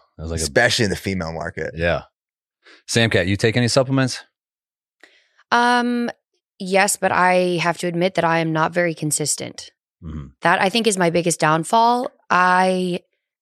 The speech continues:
Speaker 3: have spent years with nutritionists and learning, um,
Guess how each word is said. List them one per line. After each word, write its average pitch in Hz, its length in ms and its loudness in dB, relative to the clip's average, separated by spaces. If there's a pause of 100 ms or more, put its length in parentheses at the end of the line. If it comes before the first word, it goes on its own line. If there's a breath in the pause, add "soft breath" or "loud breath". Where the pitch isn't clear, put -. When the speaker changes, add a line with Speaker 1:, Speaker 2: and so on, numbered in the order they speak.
(160)
Speaker 3:
have 196 160 -4
spent 202 300 0
years 175 360 0
with 180 120 -6
nutritionists 175 880 0
and 165 200 0
learning, 165 600 2 (380 soft breath)
um, 151 420 -2